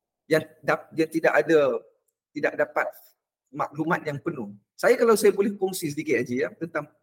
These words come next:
pengalaman peribadi saya sendiri ketika bertanding pada pilihan raya umum yang lalu. Saya, kawasan saya bertanding itu ialah kawasan rural. Jadi, kawasan kampung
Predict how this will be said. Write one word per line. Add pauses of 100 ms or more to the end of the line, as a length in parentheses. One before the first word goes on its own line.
pengalaman
peribadi
saya
sendiri (320)
ketika
bertanding
pada
pilihan
raya
umum
yang
lalu. (320)
Saya, (240)
kawasan
saya
bertanding
itu
ialah
kawasan
rural. (500)
Jadi, (240)
kawasan
kampung